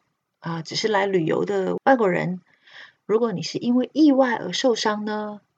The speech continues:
啊，这个A C C这个制度，它都会来支付你的医药费。那还有就是说，如果你有固定的收入的话呢，A C C也会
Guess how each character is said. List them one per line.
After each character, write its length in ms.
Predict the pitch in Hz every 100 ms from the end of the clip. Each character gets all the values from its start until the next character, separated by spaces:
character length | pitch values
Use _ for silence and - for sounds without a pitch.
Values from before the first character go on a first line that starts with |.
| _
啊， 360 | - - 175 151
这 120 | 202
个 80 | 196 -
A 120 | 240
C 200 | - 247
C 160 | -
这 100 | 226
个 80 | 202
制 220 | 185 208
度， 180 | 196 196
它 160 | - 170
都 160 | 175
会 480 | 165 185 175 170 165 _ _ _
来 400 | - 151 147 147 156 151 170 - _
支 220 | - 247
付 160 | 254 269
你 160 | 175 139
的 360 | - - - -
医 100 | 220
药 140 | 214
费。 300 | 185 254 - _ _ _ _ _
那 380 | 220 202 180 175
还 280 | 160 - 165
有 440 | 202 214 170 151
就 160 | - 185
是 160 | 180 185
说， 260 | - 190
如 200 | 180 185
果 100 | 190
你 180 | 170 165
有 140 | 165
固 220 | - 262 254
定 120 | 233
的 80 | 196
收 240 | - 233
入 200 | 247 233
的 100 | 185
话 300 | 175 240 220
呢 420 | 196 202 208 208 - _ _
，A 100 | 180
C 160 | 185 190
C 280 | 185 196 190
也 200 | 147 147
会 480 | - 185 170 165